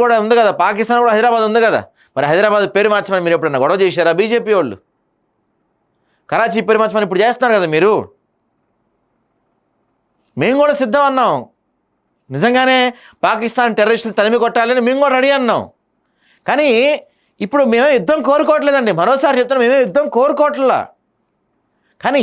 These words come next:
ఏ కారణాలతో మనం సీజ్ ఫైర్‌కి అంగీకరించాం, ఎందుకు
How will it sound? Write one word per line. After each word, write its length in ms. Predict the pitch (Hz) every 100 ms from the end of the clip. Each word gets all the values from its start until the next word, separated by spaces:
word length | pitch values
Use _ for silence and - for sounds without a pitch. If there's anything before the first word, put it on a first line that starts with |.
| 147
ఏ 60 | 262 311
కారణాలతో 500 | 311 311 294 254 220 320
మనం 120 | 294 254
సీజ్ 220 | 254 262
ఫైర్‌కి 220 | 226 285 269
అంగీకరించాం, 680 | 233 233 202 170 196 196 147 90 _ _ _ _ _ _ _ _ _ _ _ 170
ఎందుకు 200 | 269